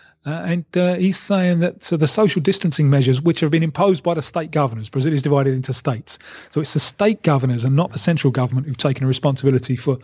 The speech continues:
social distancing measures. And he's saying that these social distancing measures have been imposed for ideological reasons. In other words, in his mind, um, in order to impose communism, 'cause they see communism everywhere. They're like Japanese soldiers who still fight in the Second World War thirty years after, after it's over.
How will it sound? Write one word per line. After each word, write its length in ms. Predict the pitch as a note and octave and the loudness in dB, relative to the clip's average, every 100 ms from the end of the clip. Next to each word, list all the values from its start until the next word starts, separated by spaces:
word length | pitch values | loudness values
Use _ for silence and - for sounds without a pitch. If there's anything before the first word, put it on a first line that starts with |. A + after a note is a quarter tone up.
| - - | -14 -20
social 380 | - D3 C3+ C#3 | -4 0 2 0
distancing 480 | D3 C#3+ C#3+ - A#2+ | -2 -2 -6 -6 -4
measures. 320 | A#2 B2 - - - - | -2 -4 -6 -12 -20 0
And 80 | F3 | 0
he's 160 | G3+ | 2
saying 220 | - F#3+ | 0 2
that 80 | F3 | 2
these 160 | F#3+ F3 | 0 -2
social 300 | F#3+ - C3+ | -2 -2 -2
distancing 480 | D#3+ - D3 D#3+ C#3+ | -4 -4 -4 -2 0
measures 260 | D3+ C#3+ | 2 2
have 80 | B2+ | 0
been 140 | D3 | 0
imposed 420 | C#3+ C3+ C#3+ C#3 D3 | 0 0 2 2 0
for 100 | - | -2
ideological 640 | D3+ C#3 D3+ C#3 C3+ B2+ | 0 2 2 0 -2 -2
reasons. 580 | B2 B2+ A#2 C3+ - - _ _ _ _ _ | 0 0 -2 -6 -10 -16 _ _ _ _ _
In 100 | C#3 | -2
other 160 | D#3 C#3+ | 2 2
words, 280 | C#3 C3+ | 2 0
in 120 | - C#3+ | -2 -2
his 200 | D3+ C#3 | 0 0
mind, 400 | C#3 C3+ B2+ - _ _ | -2 -2 -4 -6 _ _
um, 380 | C3+ C3+ C3 C#3 | -6 -2 -2 -4
in 240 | - D#3 D#3 | -6 0 2
order 200 | D#3+ D3 | 4 2
to 140 | - | 2
impose 360 | C#3 - C#3 C3+ | -2 2 2 2
communism, 640 | - D#3+ C#3+ B2 A2+ A2+ B2 | 0 0 2 0 -4 -8 -6
'cause 120 | D#3 | -4
they 120 | F3+ | -2
see 240 | - B3 G3+ | -2 -2 0
communism 520 | - F3+ D#3 C#3+ C#3+ | 0 2 2 2 2
everywhere. 560 | D3 B2+ A#2 A2+ G#2+ G#2+ - - - | 0 0 -2 -4 -8 -14 -20 -20 -2
They're 80 | G3 | 0
like 180 | A#3+ C#3 | 0 0
Japanese 460 | F#3+ - D#3+ D3 | -4 -2 -4 -4
soldiers 440 | - F3+ D3 B2 A#2 | -2 0 0 -2 -4
who 120 | B2 | -4
still 200 | - C#3 | -2 -2
fight 200 | - D3+ | -2 -4
in 60 | |
the 60 | C3+ | -6
Second 300 | - C#3 C3+ | -4 -6 -2
World 180 | C3 B2+ | -2 0
War 220 | C#3+ A#2+ | 0 0
thirty 340 | - B2+ - | -2 -4 0
years 140 | C3 B2+ | 0 2
after, 340 | C3 A#2+ C3+ D#3+ | 2 0 -2 0
after 280 | C#3 - | -2 0
it's 140 | C3 C#3+ | 0 2
over. 300 | C#3+ B2+ | 2 2